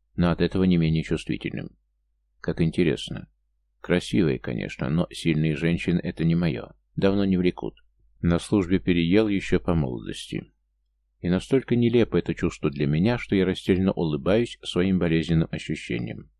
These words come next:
«Ну, знаю, допустим, дело читал, собеседовал. Возьми её.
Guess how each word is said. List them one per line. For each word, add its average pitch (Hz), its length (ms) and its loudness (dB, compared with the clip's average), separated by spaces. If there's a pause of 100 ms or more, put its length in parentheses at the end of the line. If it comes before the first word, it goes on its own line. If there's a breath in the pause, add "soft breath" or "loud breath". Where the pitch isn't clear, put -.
(800)
«Ну, 95 160 2
знаю, 92 380 2
допустим, 71 640 -2
дело 92 280 2
читал, 73 420 -2
собеседовал. 73 880 -2 (320)
Возьми 95 400 2
её. 69 300 -4